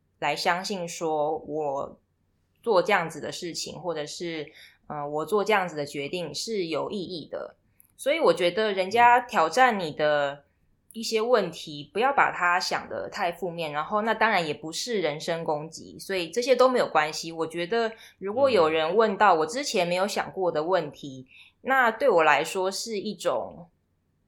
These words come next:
Speaker 1: blessing，是一，是一种帮助，就是它让我的研究可以更加的完善。
Speaker 2: 嗯。
Speaker 1: 那我个人的话，
Speaker 2: 嗯。
Speaker 1: 我自己的目-，我的目标或者是我的理想是，我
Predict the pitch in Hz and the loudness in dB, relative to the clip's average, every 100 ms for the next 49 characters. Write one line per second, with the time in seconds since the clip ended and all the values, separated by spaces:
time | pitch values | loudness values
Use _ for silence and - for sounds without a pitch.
0 | - 220 262 - - - 226 190 165 - | 0 2 2 -2 -8 -4 -4 -4 -6 -6
1 | 247 156 151 180 202 220 220 131 - _ | -2 0 4 4 4 -4 -4 -4 -8 _
2 | _ _ 233 226 226 208 196 214 214 214 | _ _ -6 -4 -2 -4 2 4 4 2
3 | - - 247 208 151 147 151 151 151 190 | -10 4 4 6 2 2 -2 -2 -4 0
4 | 208 180 185 151 202 170 165 160 151 - | 0 0 -2 0 -2 -2 2 2 2 -2
5 | 123 135 - 143 - - _ - 285 254 | -6 -4 0 0 0 -16 _ -4 2 4
6 | 165 156 277 214 170 165 180 208 180 156 | 4 4 4 4 4 0 0 2 4 4
7 | 156 156 247 175 151 156 208 185 - - | 0 -4 -8 -6 -6 -4 -4 -4 -10 -6
8 | 160 160 165 160 196 233 - 180 165 202 | -4 0 0 0 2 0 2 2 2 0
9 | 156 156 196 151 151 180 190 226 165 147 | -4 -4 -4 -2 -4 -6 -6 -2 -2 -2
10 | - 196 165 - - - _ _ 165 165 | -6 -4 -6 -8 -20 -20 _ _ -6 0
11 | 156 147 139 131 | 4 4 4 0